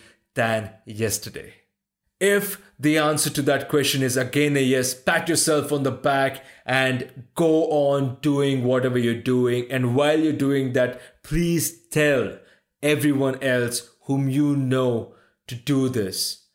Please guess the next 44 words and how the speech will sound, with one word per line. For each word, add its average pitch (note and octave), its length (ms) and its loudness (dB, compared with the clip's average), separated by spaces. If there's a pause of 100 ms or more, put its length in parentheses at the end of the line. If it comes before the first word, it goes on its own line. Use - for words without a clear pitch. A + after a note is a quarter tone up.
(180)
If C#3+ 180 -2
it D#3+ 100 2
is F3+ 180 2
helping C#3+ 420 0
you, A#2 220 -2
it C3 100 -2
is A#2 240 -2
your D#3+ 160 4
responsibility B2+ 1040 -2
that A#2 180 -4
you A2 140 -4
share D3 480 0
it B2+ 220 -2 (200)
with B2 200 -4
others B2+ 360 0
so B2+ 180 0
that B2 220 -2
it B2 160 -10
will A2+ 180 -4
help A2 360 -8 (280)
them A2+ 200 -2
as G2 220 -4
well, G#2+ 240 -2 (200)
just - 240 -4
like A2+ 260 -2 (120)
how G#2+ 220 -2
I'm G2 260 -4
doing F#2+ 340 -10
it. - 100 -20 (460)
Now, F3 160 0
you F#3+ 140 2
might A3+ 220 2
be G#3 100 0
thinking, F3+ 540 0 (180)
"I E3+ 100 0
don't A#3+ 180 2
have G#3+ 200 0
the F3 80 -4
time D3 440 0
to C#3 100 0
work A#2 280 0
on A2+ 120 -2
my G2 160 -4
body. A2 500 -2